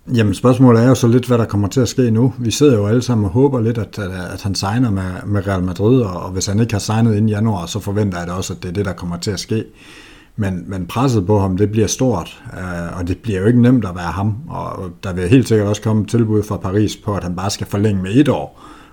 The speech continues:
Og så kan man jo sidde og tænke, jamen, skulle han måske tage et år mere sammen med Messi og Neymar? Altså, det kan han jo også overveje. Øhm, og så er der, så går der bare igen et år. Det er lidt det, vi har været ude for med den her Mbappé,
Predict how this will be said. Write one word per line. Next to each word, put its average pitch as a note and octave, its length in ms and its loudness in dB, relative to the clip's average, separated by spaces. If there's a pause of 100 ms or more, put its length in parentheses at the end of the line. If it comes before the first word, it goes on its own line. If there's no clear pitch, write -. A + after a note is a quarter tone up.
Og G2+ 80 -6
så A#2 80 6
kan C3 80 10
man A2+ 100 6
jo F#2+ 60 2
sidde G#2+ 140 2
og G2 60 -2
tænke, A2 240 0
jamen, - 300 -14 (140)
skulle - 280 -6
han F#2 120 -2
måske A2 260 4
tage G#2+ 200 0
et D3 140 8
år G2+ 160 2
mere G2 260 0
sammen F2 260 -2
med F2+ 180 -2
Messi F#2+ 220 -6
og E2+ 80 -8
Neymar? F2 440 -6
Altså, F2+ 180 -8
det A2+ 140 -2
kan A#2 80 0
han G#2 120 2
jo G2 140 0
også B2 160 0
overveje. F2 440 -4 (600)
Øhm, F2 540 -8 (140)
og G2 100 -8
så A#2+ 100 2
er B2+ 60 4
der, A2 240 0
så B2 220 0
går C3 220 0
der F#2+ 100 -2
bare G#2+ 220 -2
igen C3 220 6
et C#3+ 120 4
år. F2+ 240 -2
Det F#2 140 -8
er F#2+ 40 -6
lidt A#2+ 220 -2
det, C3+ 100 8
vi C3 60 6
har A2 120 4
været G#2 140 0
ude D3+ 200 6
for A#2+ 160 0
med G#2 120 0
den G2+ 140 0
her G2 180 -2
Mbappé, F2+ 400 -6